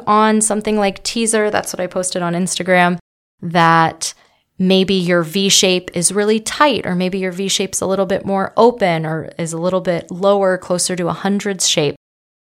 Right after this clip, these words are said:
What is the work in the exercise? Lifting our legs, holding our torso up, reaching towards our toes, right?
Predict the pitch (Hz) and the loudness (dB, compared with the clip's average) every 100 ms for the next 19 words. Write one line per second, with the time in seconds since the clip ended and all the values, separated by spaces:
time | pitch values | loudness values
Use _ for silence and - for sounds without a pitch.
0 | _ _ 185 180 185 226 254 262 262 208 | _ _ -12 -4 2 4 4 2 0 -2
1 | 170 180 185 180 170 160 160 - 170 165 | 0 -2 -2 -4 -4 -4 -6 -6 -10 -8
2 | 160 135 147 170 196 - 220 202 185 170 | -6 -6 -6 -4 -6 -4 -6 -2 -2 -2
3 | 165 160 - 180 180 190 175 170 - 160 | -4 -4 -4 -2 0 0 -2 -4 -4 -6
4 | - 165 160 156 160 170 180 180 185 175 | -4 -2 -2 -4 -6 -4 -4 -2 -2 -2
5 | 170 165 165 156 156 151 - - - - | -2 -2 -2 -2 -4 -6 -6 -4 -4 -6
6 | - - 175 | -4 0 0